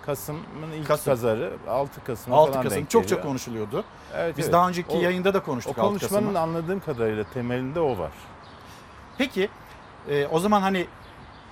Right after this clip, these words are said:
Speaker 2: bu soru kadük mü kalıyor? Neden, e, böyle Kılıçdaroğlu'nu istiyor? Ya da neden bu kadar Millet İttifakı'nın adayını merak ediyorlar?
Speaker 1: E, tabii kadük falan kalmıyor canım. Yani bu şu anda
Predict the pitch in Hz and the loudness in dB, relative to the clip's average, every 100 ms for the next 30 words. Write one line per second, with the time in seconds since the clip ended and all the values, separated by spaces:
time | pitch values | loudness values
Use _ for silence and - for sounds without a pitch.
0 | 120 139 - 202 190 262 - - 170 175 | -6 -4 0 0 2 0 -2 -2 2 2
1 | 226 185 151 143 120 117 104 104 110 143 | 0 -4 -2 0 0 0 -2 -4 -2 0
2 | 139 185 185 160 - - - 120 113 107 | 4 4 2 -4 -18 -20 -8 -4 -2 -2
3 | 117 117 117 110 - - 127 - 131 123 | -2 0 -2 -4 -12 -6 -6 -4 -2 0
4 | 120 120 123 - 110 104 104 - - 107 | -2 -6 -8 -8 -4 -4 -4 -10 -14 0
5 | 143 175 185 - - 117 151 156 208 269 | 2 6 4 4 -8 -2 0 4 4 4
6 | 226 196 - 165 156 151 139 143 139 143 | 0 -2 0 2 6 6 4 -4 -2 -4
7 | - - - 127 127 127 123 120 123 117 | -6 -8 0 0 2 -4 -2 0 -2 -2
8 | 110 107 101 - 87 90 82 - - - | -2 0 -2 -4 -10 -12 -14 -16 -18 -18
9 | - - - - 92 110 113 127 - 107 | -20 -20 -18 -14 -8 -4 -4 -6 -6 -6
10 | 110 - 107 113 113 214 220 127 95 135 | -6 -2 0 0 2 2 2 -2 -2 -4
11 | 226 202 - - - 110 104 104 131 160 | -6 -10 -14 -18 -2 0 0 -2 -4 -4
12 | - 101 - 165 156 143 147 | -6 -8 0 2 2 2 2